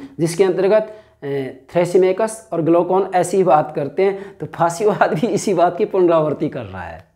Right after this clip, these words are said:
ठीक है, और अब निष्कर्ष निकालते हैं। निष्कर्ष निकालने में हम ये कहेंगे कि वास्तव में यदि निष्पक्ष रूप में देखा जाए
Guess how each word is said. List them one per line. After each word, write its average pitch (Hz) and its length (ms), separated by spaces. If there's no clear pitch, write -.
ठीक - 220
है, 214 120
और 110 580
अब 117 180
निष्कर्ष 127 400
निकालते 131 420
हैं। 170 140
निष्कर्ष 185 520
निकालने 147 540
में 127 80
हम 113 140
ये 107 160
कहेंगे 98 460
कि 196 40
वास्तव 151 540
में 269 180
यदि 269 240
निष्पक्ष 175 580
रूप 180 200
में 180 180
देखा 147 340
जाए 123 440